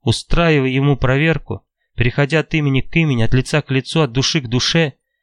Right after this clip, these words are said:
со стиснутым сердцем мы словно прикасаемся к реликвиям, которые могли бы жить среди нас. Да, они и живут, безмолвно, вглядываясь в нас, продолжающих жить, узнавая нас, своих родных, и не узнавая.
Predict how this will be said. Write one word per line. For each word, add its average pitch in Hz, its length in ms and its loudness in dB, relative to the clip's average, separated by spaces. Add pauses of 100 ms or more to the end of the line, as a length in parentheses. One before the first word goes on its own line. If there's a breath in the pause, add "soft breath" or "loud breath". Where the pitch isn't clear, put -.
(180)
со - 180 -2
стиснутым 127 600 -2
сердцем 131 500 -4
мы 113 100 -2
словно 139 380 0
прикасаемся 120 800 -2
к - 80 -12
реликвиям, 107 600 -2 (480)
которые 104 360 0
могли 107 320 -2
бы 107 140 0
жить 107 220 -2
среди 98 300 -2
нас. 95 400 -4 (640)
Да, 117 400 -2 (120)
они 143 280 0
и 127 40 0
живут, 117 400 -2 (120)
безмолвно, 107 760 0 (360 soft breath)
вглядываясь 120 760 0
в 107 60 0
нас, 127 340 0
продолжающих 110 760 -2
жить, 117 380 -6 (520)
узнавая 113 500 -2
нас, 113 240 -2
своих 104 340 -2
родных, 107 480 -2
и 104 60 -2
не 101 120 -4
узнавая. 95 580 -4